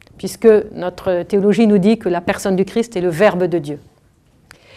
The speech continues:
Mais nous n'avons pas suffisamment, parfois, pas suffisamment la conscience que notre théologie nous dit également que Christ est vrai Dieu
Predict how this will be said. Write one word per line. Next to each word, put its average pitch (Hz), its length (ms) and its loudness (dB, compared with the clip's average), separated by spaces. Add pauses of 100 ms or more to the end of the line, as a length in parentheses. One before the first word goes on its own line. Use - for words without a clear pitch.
(300)
Mais 247 480 6
nous 214 140 0
n'avons 220 280 2
pas 269 440 6
suffisamment, 214 760 0
parfois, 185 800 -4
pas 247 100 6
suffisamment 208 460 -2
la 190 100 -2
conscience 202 640 -10
que 202 320 0
notre 226 340 0
théologie 202 500 -2
nous 208 140 -6
dit 180 140 -4
également 170 520 -6 (1300)
que 208 320 -2
Christ 269 400 -4
est 220 260 0
vrai 170 440 -2
Dieu 208 440 -4